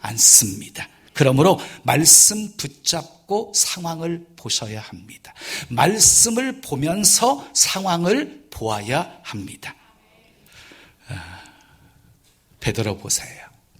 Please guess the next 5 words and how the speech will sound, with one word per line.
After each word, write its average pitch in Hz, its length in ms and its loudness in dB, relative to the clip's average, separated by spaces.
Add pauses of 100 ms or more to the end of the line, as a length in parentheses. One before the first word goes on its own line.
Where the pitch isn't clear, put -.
(1700)
베드로가요, 101 760 -6 (880)
아, 101 220 -16
밤새도록 107 640 -2
금을 101 260 -8
던졌어요. - 880 -4